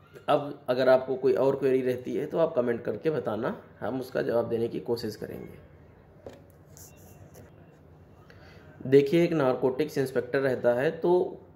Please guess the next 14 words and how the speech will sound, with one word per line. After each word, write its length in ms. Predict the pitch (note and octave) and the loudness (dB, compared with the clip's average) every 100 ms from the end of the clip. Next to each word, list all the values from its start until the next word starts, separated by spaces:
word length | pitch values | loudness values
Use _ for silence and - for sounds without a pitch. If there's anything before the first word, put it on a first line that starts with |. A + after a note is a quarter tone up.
| - - - - - | -20 -20 -20 -8 2
कई 140 | D3+ | 2
सारे 200 | D#3 D#3+ | 4 2
लोग 200 | E3 E3+ | 6 4
उसमें 260 | D#3 D#3 D#3 | 4 -2 -4
की, 140 | D#3+ | -2
उसकी 540 | - - - C#3 - D#3 | -2 -6 -6 -8 -6 2
power 300 | D3+ C#3+ C#3+ | 4 4 4
देख 220 | C#3 C#3 | 2 2
के 60 | D3 | 0
उसको 220 | C#3 C#3 | 0 -2
ज्वाइन 260 | B2 B2 B2 | 0 0 0
करते 240 | B2 A#2 | -4 -4
हैं, 400 | C3 C#3+ A3 D4 A#3 | -4 -4 -6 -10 -6
लेकिन 380 | B2+ B2 - | -2 -2 -2